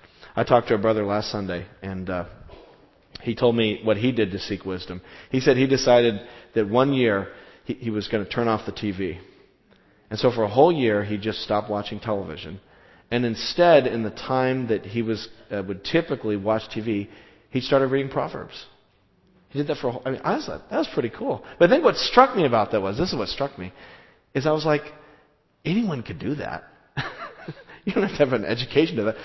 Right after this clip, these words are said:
What, how much education do you need to pick up your clicker and hit off? Right? And then how much education does it take then to open up Proverbs and read? I mean, it's so simple. It's very simple kind of writing. Anybody can do it.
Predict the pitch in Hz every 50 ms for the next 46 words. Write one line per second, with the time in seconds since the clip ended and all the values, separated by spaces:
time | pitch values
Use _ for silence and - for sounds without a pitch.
0 | - - 165 180 202 - 170 190 240 277 - 233 214 180 180 - 202 196 190 196
1 | 165 143 135 127 120 123 - 147 143 147 135 131 127 127 - 143 135 135 117 104
2 | 101 98 104 107 - - 107 101 78 71 - - - - - _ _ _ _ _
3 | - - - _ _ - - - 101 104 117 123 - - - - - - - -
4 | - - - - - - - - - - - - - _ - - - - - -
5 | 165 165 180 214 220 202 - - - - 202 220 240 240 - 220 220 190 208 208
6 | - 208 208 202 208 180 160 143 143 - - 160 143 139 139 139 139 143 139 143
7 | 120 127 139 139 160 143 135 131 - - - - - - - - - - 156 147
8 | 143 123 117 117 110 107 - - 117 110 107 113 120 110 101 95 104 123 151 160
9 | 156 - - 254 - - - - 226 - - 202 120 117 120 151 170 156 - -
10 | - 156 151 - - 165 156 - - 156 151 143 123 110 101 95 95 101 113 131
11 | 165 180 - - - - - - - _ _ - 220 262 311 349 320 294 254 233
12 | 233 233 220 - - 233 233 214 233 262 311 381 285 -